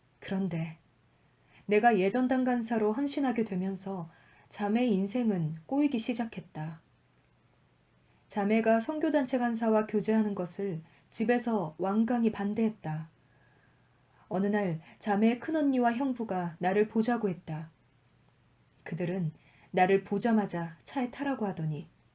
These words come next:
자신의 집으로 데려갔다. 그리고 집에 들어서자마자 때리기 시작했다. 큰언니와 형부, 자매의 어머니가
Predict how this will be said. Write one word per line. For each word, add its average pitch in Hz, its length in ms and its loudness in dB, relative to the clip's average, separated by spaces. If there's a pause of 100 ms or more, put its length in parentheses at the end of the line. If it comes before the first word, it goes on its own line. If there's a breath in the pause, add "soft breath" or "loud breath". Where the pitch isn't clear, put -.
(280)
자신의 254 420 -2
집으로 220 400 0
데려갔다. 180 720 -8 (1200)
그리고 175 500 -4 (340 soft breath)
집에 196 320 2
들어서자마자 190 1000 -2 (320)
때리기 247 360 0
시작했다. 208 840 -6 (1300)
큰언니와 226 640 4
형부, 214 540 0 (160 loud breath)
자매의 208 380 2
어머니가 180 640 0